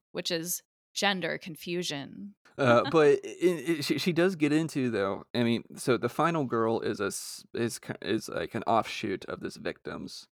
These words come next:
Speaker 2: section i-, in this essay, and she does kinda talk about how the final girls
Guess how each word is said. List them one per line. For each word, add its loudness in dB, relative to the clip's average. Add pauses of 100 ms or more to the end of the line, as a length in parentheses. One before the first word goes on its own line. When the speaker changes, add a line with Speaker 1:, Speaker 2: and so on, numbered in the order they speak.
(380)
Speaker 2:
section -2
i-, -4 (100)
in -4
this -10
essay, -4 (480)
and 4
she 0
does 2
kinda -4
talk -2
about -2
how -4
the -6
final -6
girls -6